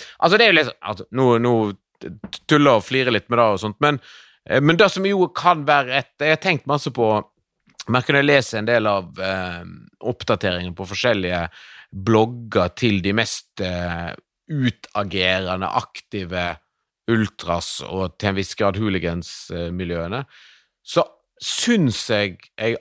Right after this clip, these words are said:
aner en tendens om at det er en del frustrasjon, aggresjon av den virkelig usunne typen som nå komme fram etter to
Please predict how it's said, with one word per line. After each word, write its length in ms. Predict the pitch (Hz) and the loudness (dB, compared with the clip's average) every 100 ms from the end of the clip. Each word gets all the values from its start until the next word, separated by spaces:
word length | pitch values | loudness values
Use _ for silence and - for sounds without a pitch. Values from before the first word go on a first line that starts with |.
| - | 2
aner 440 | 143 160 170 143 | 4 4 2 -2
en 180 | 95 101 | -4 -8
tendens 600 | - 139 139 147 117 95 104 | -4 -2 2 2 2 -2 -4
om 100 | 98 | -2
at 140 | 101 | 0
det 140 | 135 76 117 | 0 0 2
er 340 | 120 95 82 _ - | 2 2 -2 _ -8
en 120 | 110 | -2
del 260 | 117 101 - _ _ | 0 -2 -4 _ _
frustrasjon, 1000 | - - 120 - 120 - 127 95 98 101 - _ - _ _ - | -18 -10 -8 -4 -4 -2 -2 -2 -2 -2 -6 _ -20 _ _ 2
aggresjon 920 | 123 107 117 - 139 104 92 92 92 _ - | 2 2 -4 -2 -4 -4 -4 -4 -6 _ 0
av 180 | 104 101 | 0 0
den 180 | 107 | -4
virkelig 440 | 107 123 - 107 101 120 | -4 -8 -8 -6 -4 -4
usunne 380 | 120 - 110 92 | -6 -6 -4 -6
typen 460 | - 104 - 98 | -4 -6 -4 -6
som 220 | 85 104 107 | -6 -6 -4
nå 280 | 104 90 - _ _ _ _ _ _ _ - | -4 -4 -10 _ _ _ _ _ _ _ 4
komme 460 | 127 101 98 98 90 - - | 4 4 0 0 0 -2 -16
fram 360 | - 113 85 92 139 - | 0 2 2 -2 -12 -8
etter 600 | 120 _ - 92 85 82 _ _ - | -8 _ -8 -4 -4 -6 _ _ -14
to 140 | - | -8